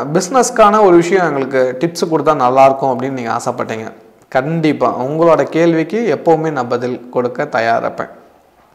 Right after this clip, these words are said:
சரி, அதுல ஒரு முக்கியமான ஒரு விஷயம்தான். அதாவது, உங்களோட தொழில்ல வெற்றி பெறத்துக்கான வழிமுறைகள். ஹண்ட்ரட் பர்சன்ட் வெற்றி, ஹண்ட்ரட் பர்சன்ட் லாபம்.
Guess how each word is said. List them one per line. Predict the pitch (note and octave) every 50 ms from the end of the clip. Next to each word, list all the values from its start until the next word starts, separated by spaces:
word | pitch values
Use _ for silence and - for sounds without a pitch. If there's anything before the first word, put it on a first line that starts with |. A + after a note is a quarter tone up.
| - _ _
சரி, | _ - - D#3 C#3+
அதுல | B2+ C#3 D3+ E3+ F#3+
ஒரு | F3+ E3+ D3+
முக்கியமான | D#3 D#3 - F#3 F3+ F3+ F3 E3+ F3 F3 F3 D#3 -
ஒரு | B2+ B2+ B2+
விஷயம்தான். | C3 C3 B2+ - C3+ B2 A#2+ A#2 - - - - - - - - - - -
அதாவது, | D3 C#3+ D#3 D#3+ E3 E3+ G3+
உங்களோட | F#3+ E3 D3+ D3 D3 C#3 C3 C3 C3 - -
தொழில்ல | E3+ F3 F#3+ G#3 G#3 F3 D#3+ E3 F3+ F#3+ - - - -
வெற்றி | D#3 C#3+ D3+ D3 - F#3+ F#3 F3
பெறத்துக்கான | D3+ D#3 C3+ C3+ B2 - B2 B2+ A#2+ A#2+ C3+ D#3 - - - B2+
வழிமுறைகள். | B2 B2+ C3+ C#3+ D3 C3+ A#2+ A#2+ A#2 A#2 A2+ A2+ A2+ - - - - - - - - -
ஹண்ட்ரட் | B2 C3 D#3 F3 F3 F#3 F#3 E3+ D3+ - - - -
பர்சன்ட் | - - E3+ E3+ E3+ E3+ - - C#3
வெற்றி, | C3+ C#3 C3+ C3+ - D#3 D#3+ F3 F3 - - - - - -
ஹண்ட்ரட் | B2+ C#3+ D#3+ D#3+ E3 D#3+ D3+ C#3+ C3 C3+
பர்சன்ட் | - - D3+ D3 C#3
லாபம். | B2 A#2 A2+ A#2 A#2+ A#2+ A2+ - - -